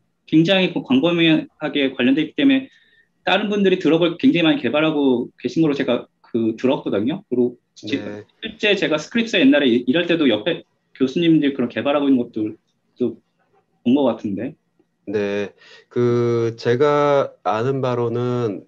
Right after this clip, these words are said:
Speaker 2: 그 티엘알 투에 대한 스몰 몰리큘 이니비터는 그 뉴로포어라고 하는 회사, 어, 에서 갖고 있는 걸로 알고 있고요.
Speaker 1: 네.
Speaker 2: 어, 그 천구백구십 년대,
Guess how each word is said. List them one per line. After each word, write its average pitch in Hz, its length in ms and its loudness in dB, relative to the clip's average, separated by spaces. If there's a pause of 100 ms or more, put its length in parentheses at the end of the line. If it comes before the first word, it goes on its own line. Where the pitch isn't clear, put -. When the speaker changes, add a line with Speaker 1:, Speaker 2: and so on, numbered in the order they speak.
Speaker 2:
그 95 540 -10
티엘알 151 400 -4
투에 123 720 -4 (100)
대한 110 220 -12
스몰 147 300 -2
몰리큘 120 440 -4
이니비터는 101 800 -8 (400)
그 87 420 -10
뉴로포어라고 113 840 -4
하는 95 280 -10
회사, 104 640 -8 (220)
어, - 320 -16 (140)
에서 - 180 -16
갖고 92 320 -10
있는 98 180 -8
걸로 92 240 -12
알고 85 280 -12
있고요. 107 480 -10 (360)
Speaker 1:
네. 117 160 -4
Speaker 2:
어, 98 380 -10 (880)
그 98 680 -8
천구백구십 120 1500 -8
년대, 117 680 -2